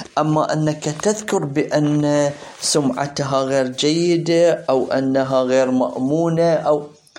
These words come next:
هذا من الإعانة على، على المؤمن. يعني المعصية لا تسلب عن الإنسان كونه مؤمنا، هذا ليس تبريرا للعاصي، لكن يبقى عنوان الإيمان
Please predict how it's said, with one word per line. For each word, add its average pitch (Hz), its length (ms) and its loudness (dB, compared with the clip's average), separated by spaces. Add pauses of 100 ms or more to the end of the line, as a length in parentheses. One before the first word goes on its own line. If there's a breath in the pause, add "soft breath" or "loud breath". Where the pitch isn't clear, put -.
(420 loud breath)
هذا 143 800 0
من 131 260 0
الإعانة 135 720 0
على، 156 800 0
على 135 380 2
المؤمن. 120 540 0
يعني 113 420 -2
المعصية 135 920 -2 (480 loud breath)
لا 170 240 2
تسلب 180 680 -2
عن 143 300 0
الإنسان 151 960 -2
كونه 151 540 2
مؤمنا، 131 720 2 (840)
هذا 120 120 4
ليس 160 220 2
تبريرا 143 880 2
للعاصي، 120 800 0 (500 loud breath)
لكن 135 360 2
يبقى 170 600 2
عنوان 165 420 2
الإيمان 156 720 0